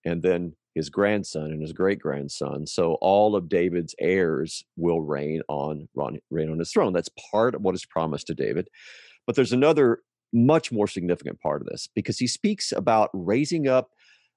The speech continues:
a son of David, an offspring of David, whose kingdom God is going to establish. And this kingdom is not gonna last for ten, twenty, thirty, forty years, but it's gonna be an everlasting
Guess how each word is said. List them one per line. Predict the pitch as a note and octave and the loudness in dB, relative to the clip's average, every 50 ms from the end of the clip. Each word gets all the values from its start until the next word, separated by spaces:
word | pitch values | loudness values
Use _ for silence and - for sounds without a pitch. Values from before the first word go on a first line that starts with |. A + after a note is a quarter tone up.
| _ _ - | _ _ -6
a | F#2 | -4
son | - - - - - A2 G2+ A#2 C#3+ | -2 -2 0 2 2 4 4 4 2
of | D3 A2 | 2 2
David, | F#2+ E2 E2+ D#2+ G#2 A#2+ A2 A#2+ A#2 _ _ _ _ - | 2 2 2 0 -2 -4 -6 -8 -18 _ _ _ _ -4
an | F#2 - - - | -4 -4 -2 2
offspring | F#2+ G#2 A2+ B2 B2 - - - - A2+ G2 F#2 E2+ | 4 4 4 4 2 -2 -8 -4 0 0 2 2 2
of | D#2+ D2 C2+ | 0 -2 -2
David, | - G1+ G#1 C2+ C#2 D#2 E2+ - - _ _ _ _ _ _ _ - _ _ _ _ _ _ - | -2 -2 -2 -2 -4 -4 -8 -8 -12 _ _ _ _ _ _ _ -20 _ _ _ _ _ _ 0
whose | D3 D3 D3 C3+ B2+ A2+ - | 4 6 6 6 6 4 2
kingdom | - - - - G#3 B3 B3+ A3+ G#3 D3 B2 C3+ B2+ - G#2+ | -4 -4 0 4 4 4 6 6 4 4 4 2 -2 -4 -2
God | - B2+ A2+ A2 A2 | 2 4 4 4 4
is | A2 - - | 2 2 2
going | G2+ G2+ G2+ F#2+ | 0 0 0 0
to | - F#2 F2+ | 0 0 0
establish. | E2 - - A2 A2 A#2+ G#2 - - A1+ E2 - - - | 0 0 0 0 2 0 0 -2 -2 -6 -6 -6 -6 -2
And | A2 A2+ A#2+ | 0 2 2
this | A#2+ - | 0 0
kingdom | - - G3+ A3 G3+ D#3 | 0 0 0 2 2 2
is | C3+ - | 2 2
not | D#3+ F3 F#3 | 0 0 2
gonna | G3+ F3 C3+ | 2 2 4
last | A#2+ A#2 A#2 B2 A#2+ - | 4 4 4 2 0 -2
for | - - F#2 | -4 -6 -6
ten, | E2+ - - A#2 A#2+ A#2+ A2+ | -4 -2 -2 0 0 0 -2
twenty, | - - A2+ A2 A2+ A2 | -2 -2 -2 0 0 -2
thirty, | G#2+ - A2+ G#2 A2 G#2+ G#2 | 0 0 2 2 2 2 0
forty | F#2+ - - F#2 G2+ G2+ F#2+ F2 | -2 -4 -2 0 0 0 0 -2
years, | E2+ E2+ G2+ C3+ C#3 G#2+ F2+ E2 F2 | -2 0 2 2 2 2 2 0 0
but | - - - F#2 | -2 -4 -4 -4
it's | - - | -2 -2
gonna | - E2+ | -2 -2
be | E2+ F#2 | -2 -2
an | F#2 - _ _ - | -4 -4 _ _ -2
everlasting | A2 A2+ - B2+ G2+ F#2 E2+ D#2+ E2+ F2+ G#2 G#2+ G#2 - - D2+ C#2+ C#2 C#2 - | -2 0 0 0 0 0 2 2 2 2 2 0 -2 -4 -8 -8 -8 -8 -10 -14